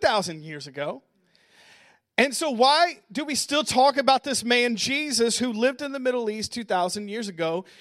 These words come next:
and he changed the world? Well, there's a reason for that. And I wanna talk a little bit about just the history. Uh, to begin with, it's so important that we understand who Jesus is. For starters,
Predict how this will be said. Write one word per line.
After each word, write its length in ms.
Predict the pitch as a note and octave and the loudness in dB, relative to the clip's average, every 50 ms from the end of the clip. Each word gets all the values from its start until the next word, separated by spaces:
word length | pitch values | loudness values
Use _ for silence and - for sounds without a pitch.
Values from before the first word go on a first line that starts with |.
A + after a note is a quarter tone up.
| - - | -16 -6
and 180 | - F#3+ F#3+ | -4 -2 -2
he 120 | G3+ G#3+ F#3+ | -2 -4 -4
changed 480 | - - F#3 E3 E3 E3 E3+ - - | -4 -4 -2 -2 -4 -6 -8 -6 -4
the 80 | A3 A3 | -4 -2
world? 480 | G#3+ B3 C#4 C4+ B3+ G#3+ E3+ - - - _ _ _ _ _ _ _ _ _ _ _ _ | 0 0 2 4 4 2 2 -2 -6 -16 _ _ _ _ _ _ _ _ _ _ _ _
Well, 120 | - D3+ C#3 | -16 -8 -6
there's 160 | D3+ D#3+ D#3 | -6 -4 -4
a 80 | E3 E3 | -2 0
reason 400 | F#3+ A#3+ C4+ C#4+ A3+ A3 F3+ - | 2 2 2 2 0 -2 -2 -4
for 100 | - E3 | -2 0
that. 160 | E3 D#3 D#3 | 2 2 2
And 100 | D#3+ F3 | 2 0
I 40 | G3+ | 0
wanna 220 | A3 B3 A#3+ G#3 | 0 0 -2 0
talk 280 | - A#3+ B3 C#4 C4 C4 | 2 2 2 2 2 -2
a 60 | A#3 | -2
little 180 | A3 A3 A3 | 0 0 0
bit 240 | G3 G#3+ A3 G#3 - | 0 0 0 -2 -4
about 320 | F3+ E3+ A3+ G#3 G3+ - - | -2 0 0 0 0 -2 -6
just 300 | - A3+ B3 - - F#3 | -6 -4 -4 -4 -4 -6
the 80 | F3 | -6
history. 680 | D#3 - B3 D#4 C4 - - - A3 G3+ G3 G3+ G#3 G3+ _ - - - - - - - _ _ - | -2 -2 0 0 0 -2 -2 -2 -2 -2 -2 -4 -6 -10 _ -20 -20 -20 -20 -20 -20 -20 _ _ 0
Uh, 160 | F#3 G3 G3 | 0 2 2
to 240 | F3 - - A#3 G#3+ | 0 -2 -2 -2 -2
begin 460 | F#3+ G#3+ F3+ E3+ C4+ D#4 D#4+ D4+ A#3+ | -2 -4 -2 -4 -4 -4 -4 -4 -2
with, 340 | A3 G#3+ A3 A3+ A3 - - _ _ _ _ _ _ | 0 0 0 0 -2 -6 -12 _ _ _ _ _ _
it's 220 | - B3 A#3+ - | 0 0 0 2
so 340 | - - - C#4+ C#4 C4+ C4+ | 0 0 2 4 4 4 4
important 480 | C4+ A3+ - - B3+ C4 C4+ A#3 A#3 G3 | 0 -2 0 4 4 4 4 4 2 0
that 140 | A#3+ A#3+ A3+ | 0 0 0
we 120 | A#3+ A3+ - | -2 -4 -2
understand 720 | G#3 A#3 C4+ C4 C4+ B3+ - - - A3+ G#3 G3 G#3 G3+ | -2 -2 -2 -2 -4 -4 -4 -2 -2 -4 -4 -2 -4 -4
who 200 | E3+ F3+ G#3+ G#3 | -4 -4 -4 -4
Jesus 500 | F#3+ D#3 D#3+ F3+ F#3 F3 E3 G3+ F#3+ - | -4 -6 -6 -6 -4 -4 -4 -4 -6 -6
is. 520 | - - C#4 C#4 A#3+ F3 C#3+ - - - - _ _ _ _ _ - _ _ | -6 -2 2 2 2 2 0 -2 -8 -10 -12 _ _ _ _ _ -20 _ _
For 160 | - - A#3+ | -6 -2 -2
starters, 680 | G3+ - - C#4+ C#4+ C#4+ D4+ D4 A3+ A#3 A#3 G#3+ - | 0 2 2 2 2 2 2 0 -2 -4 -4 -6 -10